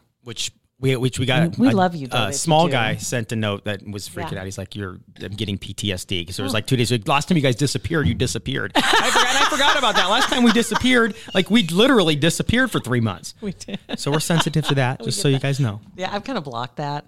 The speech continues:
Speaker 1: Yeah, me
Speaker 2: Um,
Speaker 1: too.
Speaker 2: <laughs> so I'm sorry. We,
Speaker 1: <laughs>
Speaker 2: that wasn't very thoughtful.
Speaker 1: Me too.
Speaker 2: <laughs>
Speaker 1: Uh, and this says, uh, "Hey, Pat, it's Patty, the crazy lady,
Speaker 2: Aw.
Speaker 1: um, who went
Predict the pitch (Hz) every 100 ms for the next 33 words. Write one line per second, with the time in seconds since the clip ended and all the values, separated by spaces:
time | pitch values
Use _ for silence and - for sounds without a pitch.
0 | _ 120 110 92 - 190 233 214 349 -
1 | - - - 190 170 156 151 - 135 131
2 | 76 - - - - 151 - - 160 -
3 | 185 175 165 151 151 143 143 - - 151
4 | 117 - 120 139 127 120 110 294 - 302
5 | - - 285 - 247 - 214 - 131 135
6 | 139 - 123 120 123 - 117 110 98 -
7 | 104 98 101 202 - 127 - 139 - 208
8 | 170 104 - _ 131 - 151 170 190 147
9 | 135 131 131 139 139 277 - - 113 107
10 | 104 104 - 143 120 120